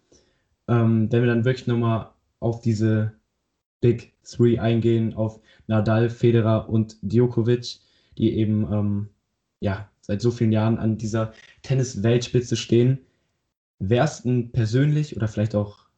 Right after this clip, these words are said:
fachlich eher dein goat von denen? Kannst du da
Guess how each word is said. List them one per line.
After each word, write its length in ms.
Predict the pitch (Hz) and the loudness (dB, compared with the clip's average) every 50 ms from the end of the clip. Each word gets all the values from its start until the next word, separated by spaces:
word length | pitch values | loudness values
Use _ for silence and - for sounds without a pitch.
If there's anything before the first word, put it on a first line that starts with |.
| _ _ | _ _
fachlich 440 | - - 120 123 - 131 120 113 - - | -6 -4 -4 -2 0 0 -2 -2 0 0
eher 340 | 117 113 113 113 113 - _ _ _ _ _ _ _ _ _ _ _ _ _ - | 2 2 2 2 -2 -4 _ _ _ _ _ _ _ _ _ _ _ _ _ -2
dein 300 | - 107 110 117 117 107 | 0 2 2 4 2 2
goat 260 | - 98 104 104 101 | 0 -2 -4 -4 -6
von 140 | - 101 98 | -6 -10 -8
denen? 400 | 98 98 95 95 92 95 - - _ | -6 -6 -6 -6 -8 -10 -12 -16 _
Kannst 300 | - 135 131 131 - - | -6 -4 -2 -2 -2 -2
du 40 | 120 | -2
da 460 | 107 113 110 110 113 113 117 120 - | 0 2 2 2 2 0 0 -4 -8